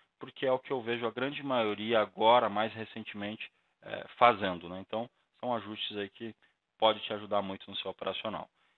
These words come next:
Espero que você tenha gostado. Espero vocês pra me acompanhar na minha sala. O acesso é cem por cento gratuito. O link pra que você efetue seu cadastro e ganhe também acesso a outras, ah, informações gratuitamente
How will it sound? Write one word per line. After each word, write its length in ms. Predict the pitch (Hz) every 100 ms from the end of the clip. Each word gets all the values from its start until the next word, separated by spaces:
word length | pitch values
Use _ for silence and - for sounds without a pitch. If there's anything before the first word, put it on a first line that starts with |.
| -
Espero 280 | - 107 104
que 60 |
você 180 | 101 104
tenha 180 | - 104
gostado. 580 | 90 87 - 117 131 - _ _ -
Espero 280 | - 117 110
vocês 420 | 104 - 107 104 - _ _ -
pra 100 | 104
me 60 |
acompanhar 420 | 101 107 98 101
na 100 | 98
minha 160 | 98 92 -
sala. 260 | 113 120 120
O 60 |
acesso 420 | 104 - 107 - 101
é 40 | -
cem 100 | 131
por 140 | 139 131
cento 280 | - 117 -
gratuito. 600 | 101 98 - 104 117 -
O 40 |
link 300 | 104 110 120
pra 160 | - 104
que 80 | -
você 240 | 104 -
efetue 400 | 104 98 - 110 -
seu 100 | 101
cadastro 540 | - 98 101 107 - - _ _ -
e 60 |
ganhe 340 | 113 113 113 107
também 380 | - 101 110 107 _ _ _ _
acesso 460 | - - 107 101 101
a 20 |
outras, 380 | 107 127 120 107 - _ _ _ -
ah, 200 | 98 85
informações 680 | 110 - 107 98 - 110 101
gratuitamente 880 | 104 107 110 - 95 95 110 -